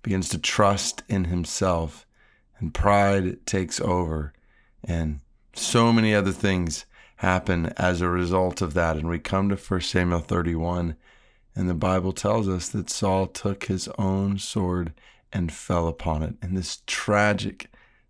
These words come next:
sad ending to Saul's life. And there's so much here when we think about Saul, but specifically based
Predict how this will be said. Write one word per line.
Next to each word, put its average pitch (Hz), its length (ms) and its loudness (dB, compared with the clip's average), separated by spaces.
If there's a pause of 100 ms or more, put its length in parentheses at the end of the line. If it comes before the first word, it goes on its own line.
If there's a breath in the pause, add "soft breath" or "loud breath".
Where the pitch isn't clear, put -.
sad 104 1040 0
ending 85 500 0 (600)
to - 180 -2
Saul's 90 680 0 (400 soft breath)
life. 87 580 0
And 95 140 2
there's 101 100 0
so 143 340 2
much 107 280 2
here 113 280 6
when 101 100 4
we 92 100 0
think 123 240 0
about 101 260 2
Saul, 101 380 2
but 95 160 -4
specifically 165 840 -4
based 117 500 -2